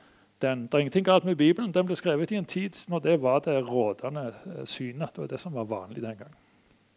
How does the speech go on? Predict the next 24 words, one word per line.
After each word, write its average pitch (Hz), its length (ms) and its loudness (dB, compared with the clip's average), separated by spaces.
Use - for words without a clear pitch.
Det 160 80 2
er 147 60 6
også 156 100 0
en 180 80 0
fin 170 260 0
passasje 156 520 0
i - 20 -4
Bibelen 160 400 -2
hvor, 139 400 -2
eh, 127 180 -4
Jesus 131 460 -6
er 117 440 -4
psykiater, 156 640 -2
hvor 139 140 -8
han 139 220 -10
jager 120 320 2
onde 123 280 -2
ånder 131 460 -4
ut 135 260 -6
av 135 60 -4
folk 123 260 -6
som 131 140 -12
er 113 80 -6
besatt. - 600 -10